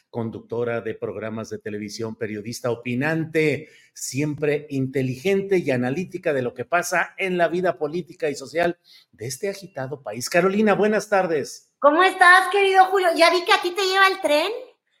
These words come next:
Speaker 2: ¿Te
Speaker 1: Sí,
Speaker 2: lleva
Speaker 1: me
Speaker 2: el
Speaker 1: lleva el
Speaker 2: tren
Speaker 1: tren.
Speaker 2: atrás?
Speaker 1: Así es, me lleva el tren, paz, me arrasa por todos lados. Caro, ¿cómo estás?
Speaker 2: Pues nada, yo mejor, mejor que los candidatos ni decirte. Mira, estamos padeciendo de una onda fría, gélida que recorre al país,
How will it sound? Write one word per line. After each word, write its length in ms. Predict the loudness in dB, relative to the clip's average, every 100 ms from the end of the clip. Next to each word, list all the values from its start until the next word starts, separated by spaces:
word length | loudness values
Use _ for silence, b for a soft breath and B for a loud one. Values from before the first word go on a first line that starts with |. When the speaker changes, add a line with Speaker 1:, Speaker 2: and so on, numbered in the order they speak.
| _ _
Speaker 2:
¿Te 100 | 0
Speaker 1:
Sí, 40 | 4
Speaker 2:
lleva 160 | 2
Speaker 1:
me 60 | 2
Speaker 2:
el 80 | 0
Speaker 1:
lleva 80 |
el 80 | 0
Speaker 2:
tren 160 | 0 2
Speaker 1:
tren. 120 | 2
Speaker 2:
atrás? 600 | 2 -2 -8 -12 -14 -18 _ _
Speaker 1:
Así 400 | -8 -6 -4 -2
es, 100 | -2
me 120 | -2
lleva 200 | 0 2
el 100 | 2
tren, 500 | 2 2 0 -8 -18 0
paz, 420 | 4 4 0 -6
me 220 | -4 0
arrasa 580 | 0 0 -2 -2 -4 -4
por 160 | -6 -4
todos 340 | -4 -4 -6
lados. 520 | -6 -6 -10 -18 -20 B B 4
Caro, 300 | 8 8 6
¿cómo 220 | 4 4
estás? 600 | 4 4 4 0 -12 _ _ _ _
Speaker 2:
Pues 160 | 0 2
nada, 360 | 4 4 4 4
yo 240 | 4 4
mejor, 680 | 0 -4 2 6 8 6 -2
mejor 580 | -2 0 -2 4 4 4
que 120 | 0
los 160 | -6 -4
candidatos 580 | -6 -6 -6 -6 -6 -8
ni 100 | -8
decirte. 440 | -10 -12 -14 -12
Mira, 320 | -8 -8 -8
estamos 380 | -8 -6 -4 -6 -4
padeciendo 680 | -4 -4 -6 -4 -2 0 2
de 120 | 0
una 360 | -4 -2 -2 -2
onda 340 | -4 -4 -6 -6
fría, 340 | -8 -4 -4
gélida 520 | -4 -8 -6 -8 -8
que 140 | -8 -8
recorre 380 | -6 -4 -2 -2
al 120 | -2
país, 420 | -6 -6 -10 -16